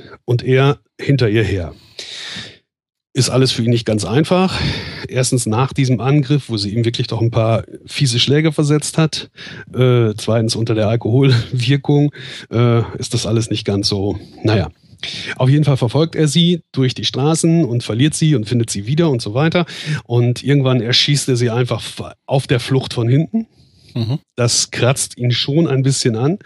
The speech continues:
Speaker 1: Im Off-Kommentar heißt es dann, es, äh, hat's auch nicht besser gemacht, einer Frau in den Rücken geschossen zu haben. Äh, zeigt also schon so ein bisschen die Gefühle, die er bei dieser ganzen Sache hat, an.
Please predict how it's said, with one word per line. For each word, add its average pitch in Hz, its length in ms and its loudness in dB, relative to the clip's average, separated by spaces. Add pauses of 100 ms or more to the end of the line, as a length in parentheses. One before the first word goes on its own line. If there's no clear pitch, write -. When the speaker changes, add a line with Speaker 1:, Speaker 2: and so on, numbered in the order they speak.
(640)
Speaker 1:
Im 120 160 0
Off-Kommentar 123 680 2
heißt 123 120 2
es 117 100 -2
dann, 113 300 2
es, - 340 -6
äh, 101 180 0
hat's 98 180 -2
auch 127 80 2
nicht 131 160 0
besser 120 180 0
gemacht, 113 320 0
einer 107 160 -2
Frau - 260 -4
in 104 60 -2
den 104 100 -2
Rücken 113 220 0
geschossen 143 380 0
zu 139 160 2
haben. 139 340 2 (800)
Äh, 120 320 4 (580)
zeigt 143 320 0
also 127 160 0
schon 151 300 2
so 131 80 2
ein 120 100 0
bisschen 135 260 2
die 127 120 0
Gefühle, 135 680 2
die 107 220 -6
er 98 280 -4
bei 101 200 -4
dieser 104 180 -2
ganzen 101 260 -4
Sache 95 280 -4
hat, - 160 -6
an. 123 220 0